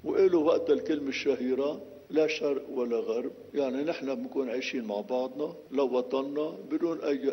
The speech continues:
ارتباط موالي، ارتباط ناخد منه توجيه هذا الوطن. بكلام آخر، بدنا نعيش بلد محايد.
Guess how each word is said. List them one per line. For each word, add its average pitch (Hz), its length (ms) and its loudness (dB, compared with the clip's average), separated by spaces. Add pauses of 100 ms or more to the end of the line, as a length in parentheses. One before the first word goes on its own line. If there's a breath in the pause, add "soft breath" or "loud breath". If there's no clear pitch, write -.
ارتباط 135 540 -2 (240)
موالي، 147 840 4
ارتباط 131 600 -2 (1000)
ناخد 151 420 2
منه 147 480 2
توجيه 135 640 0
هذا 135 160 2
الوطن. 139 500 -2 (380)
بكلام 139 420 2
آخر، 139 460 2 (360)
بدنا 131 240 0
نعيش 131 440 -2 (220)
بلد 123 300 2 (160)
محايد. 117 560 -4